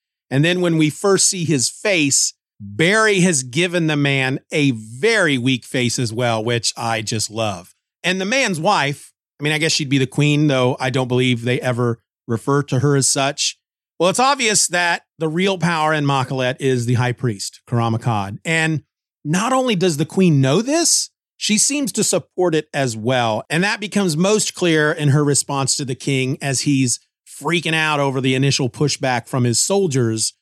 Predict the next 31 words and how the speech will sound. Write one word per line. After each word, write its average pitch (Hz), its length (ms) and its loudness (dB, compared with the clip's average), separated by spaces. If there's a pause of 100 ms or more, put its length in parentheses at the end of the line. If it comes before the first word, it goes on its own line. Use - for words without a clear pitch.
(300)
to - 80 -6
the 131 160 0
invading 117 720 0 (380)
Turanians. 117 580 0
See, 202 400 0 (380)
as 247 280 -2
the 233 100 0
ships - 480 0
arrive 170 540 0
at 160 100 -4
the 151 80 -4
port 165 400 -2
there 185 180 2
in 175 80 0
Maklet, 175 600 2
as 160 140 -2
they 147 120 0
pull 175 260 0
into 165 160 2
the 156 120 0
docks 151 520 0
and 139 120 -2
before 147 340 0
the 139 100 0
Turanians 139 600 0
can 127 140 -4
disembark, 135 720 0 (360)
soldiers 311 640 2
in 226 80 2
Maklet 190 640 0
rain 175 600 2